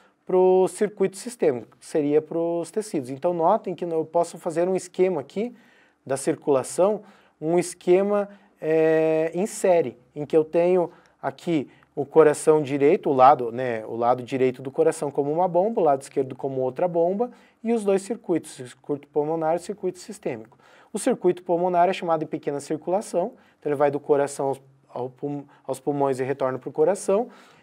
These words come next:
e aqui o circuito sistema é chamado de grande circulação, então ele vai do coração esquerdo, ele vai irrigar todos os tecidos e voltar pro lado direito do coração. E isso é gerado através do que nós chamamos de cis-, de ciclo cardíaco,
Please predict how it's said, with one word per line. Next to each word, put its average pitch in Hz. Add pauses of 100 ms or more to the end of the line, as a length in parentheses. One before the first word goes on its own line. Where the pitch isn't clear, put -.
(120)
e 262 (300)
aqui 185
o 214
circuito 208
sistema 214
é 208
chamado 196
de 165
grande 190
circulação, 208 (260)
então 143
ele 151
vai 147
do 147
coração 147
esquerdo, 175 (360)
ele 147
vai 143
irrigar 139
todos 196
os 156
tecidos 196
e 202
voltar 202
pro -
lado 156
direito 143
do 160
coração. 165 (720)
E 240
isso 247
é 180
gerado 156
através 175
do -
que 226
nós 190
chamamos 196
de 202
cis-, - (100)
de 175
ciclo 208
cardíaco, 147